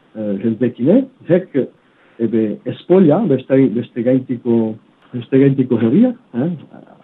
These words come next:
Aizuak, Katalunia hegoaldeko aizuek, ebe, miga zerratzen ziren harriak elkititzi, trakto pela batekin, eta bat jaman dizie,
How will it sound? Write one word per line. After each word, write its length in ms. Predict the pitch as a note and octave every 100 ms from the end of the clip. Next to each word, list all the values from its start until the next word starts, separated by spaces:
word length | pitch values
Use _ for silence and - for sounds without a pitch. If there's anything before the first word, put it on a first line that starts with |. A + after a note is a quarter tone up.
| -
Aizuak, 540 | A2+ - C#4+ - - _ _ - -
Katalunia 480 | A#2 A#2+ C3+ C3 A#2 A2 G#2 G2 F#2 -
hegoaldeko 760 | C3 C3+ C3 C#3 C#3+ A#2 G#2+ G2+ _ _ -
aizuek, 480 | A#2 - C#3+ A3+ - _ _ _ _ A#2+
ebe, 220 | A2+ A#2 A2 G#2
miga 440 | G2+ C3 D3+ C#3+
zerratzen 400 | C#3+ C3 C3+ B2+
ziren 160 | D3 C3+
harriak 540 | C3+ C#3 C#3 A2+ - _ _ _ _ _ _ _ -
elkititzi, 680 | D#3+ D3 C#3 B2+ - F3+ C#4+ _ _ _ C3
trakto 260 | A#2 A#2
pela 240 | A#2+ A2+ G#2
batekin, 400 | C3+ D3 G2+ - _
eta 460 | C#3 B2+ A#2+ A2 A2 _ _ _ -
bat 260 | B2+ D#3+ -
jaman 260 | D3 C#3 C3
dizie, 300 | B2+ F3+